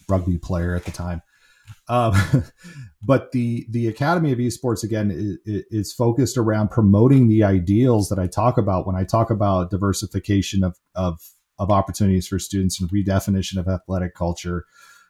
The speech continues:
uh, promotion of good mental and physical health, uh, increasing career and collegiate scholarship pathways, and honoring the importance of play. And it's funny to see how it's morphed over the years, where initially the conversations were me just kinda talking about what I was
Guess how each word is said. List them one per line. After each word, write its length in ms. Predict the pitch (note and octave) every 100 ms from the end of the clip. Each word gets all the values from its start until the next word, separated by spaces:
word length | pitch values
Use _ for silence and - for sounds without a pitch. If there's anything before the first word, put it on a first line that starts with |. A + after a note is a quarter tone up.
| _
uh, 140 | D#2 C#2+
promotion 460 | A2 G2+ G2+ G2+
of 60 | F2+
good 160 | G2 F#2
mental 280 | F#2 F2+
and 100 | F2
physical 380 | F#2+ F2+ F2+ F2+
health, 400 | F#2 F#2 F2+ - _ _ _ _ _ -
uh, 280 | F2 D#2+ - -
increasing 400 | G#2+ - G#2+ G2
career 220 | - G2
and 100 | F#2+
collegiate 300 | G2+ F#2 F2
scholarship 500 | - G2 F#2 - F2+
pathways, 460 | F2 E2+ - F#2 F2+
and 100 | F2
honoring 340 | F2+ F#2+ F#2+
the 80 | F2+
importance 380 | F2 G2+ F2 E2+
of 100 | -
play. 280 | B2+ B2 G#2+
And 80 |
it's 160 | F#2+ - - -
funny 240 | D#3+ G3
to 100 | D3+
see 440 | - - A#2+ A#2 A2
how 460 | G#2 G#2 G2+ G2 -
it's 240 | F#2 -
morphed 500 | G2 G#2 A#2 A2 -
over 200 | G#2 G2
the 80 | G2
years, 340 | G2 G2 E2+
where 280 | G2 F#2 F#2
initially 360 | G2+ G#2+ - G2+
the 100 | G2
conversations 840 | G#2+ G2 F#2+ - G2+ G2 G2+ F#2
were 300 | F#2 F#2 F2+ F#2+
me 360 | F#2+ G2+ A2
just 200 | G#2 -
kinda 200 | G#2+ G2
talking 500 | - - G#2+ - C#3
about 320 | C3+ C#3 C#3
what 80 | B2+
I 100 | B2+
was 280 | B2+ A#2